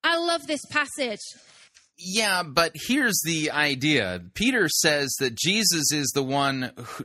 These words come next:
Speaker 2: to whom the law and the prophets testify. So even Jeremiah ultimately was raised up by God, eh, for real, to actually point us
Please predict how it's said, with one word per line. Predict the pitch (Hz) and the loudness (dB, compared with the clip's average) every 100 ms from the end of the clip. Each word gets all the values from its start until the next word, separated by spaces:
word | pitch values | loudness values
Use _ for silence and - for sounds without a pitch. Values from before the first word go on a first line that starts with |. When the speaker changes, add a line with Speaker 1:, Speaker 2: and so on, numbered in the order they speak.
| - | -2
Speaker 2:
to | 151 139 | 0 2
whom | 156 147 135 | 2 0 0
the | 127 | 0
law | 127 127 123 | 2 2 2
and | 123 | -2
the | |
prophets | - 131 123 120 117 - | -2 0 0 0 -4 -4
testify. | - 143 - 127 113 110 82 - _ _ _ - _ _ | 2 2 2 -2 -2 -2 -2 -10 _ _ _ -20 _ _
So | - 175 160 165 | -2 2 2 0
even | 233 269 240 | -2 0 -2
Jeremiah | 143 185 180 160 143 147 165 131 117 | 2 4 4 4 2 4 4 4 2
ultimately | 139 156 - 147 - 143 | -2 -2 -2 -4 -2 -2
was | 123 120 110 | 0 -2 0
raised | 131 135 - | 0 0 0
up | 123 107 | -2 0
by | 117 113 | 0 0
God, | 104 127 123 104 98 - | 2 2 2 0 -2 -10
eh, | 107 95 - | -12 -12 -6
for | 120 | -4
real, | 107 135 107 95 | 0 0 0 -4
to | 95 | -6
actually | 85 110 - 107 | -4 -4 -4 -8
point | - 120 113 | -6 -4 -2
us | 101 | -2